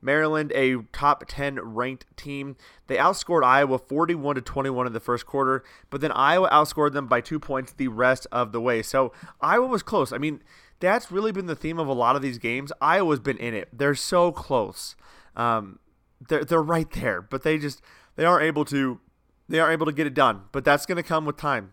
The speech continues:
That's gonna come next year. This is not a team that was expected to be, uh, a Final Four contender this year. But what we've seen from this team is, is incredibly impressive.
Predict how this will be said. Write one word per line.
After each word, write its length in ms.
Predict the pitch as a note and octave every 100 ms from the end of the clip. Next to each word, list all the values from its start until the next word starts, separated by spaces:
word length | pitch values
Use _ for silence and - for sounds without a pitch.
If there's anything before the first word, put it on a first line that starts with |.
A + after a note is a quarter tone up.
| _
That's 160 | - B2
gonna 160 | C3+ C3+
come 180 | C#3+
next 240 | C#3+ C#3+ -
year. 80 | A2+
This 180 | A#2+
is 80 | C3
not 160 | C#3+ C#3
a 40 |
team 260 | - C#3 C3+
that 80 | B2+
was 100 | B2+
expected 480 | A#2 - B2+ B2+
to 60 | B2
be, 300 | A2 B2 A#2+ - - - _ -
uh, 160 | A#2+ A2
a 100 | A#2
Final 300 | B2+ B2+ A#2+
Four 220 | B2 B2
contender 400 | A#2 B2 A#2+ A#2
this 200 | G#2+ -
year. 220 | - - - _ _ _
But 360 | B2 A#2+ - _ -
what 260 | B2 C3
we've 160 | C3+ A#2+
seen 240 | - D3+
from 140 | C#3 A#2+
this 100 | -
team 300 | B2+ A#2 A2+
is, 140 | G#2+
is 180 | A#2 A#2
incredibly 480 | A2+ - B2+ A#2+ A2+
impressive. 560 | - A2 - A2 G2+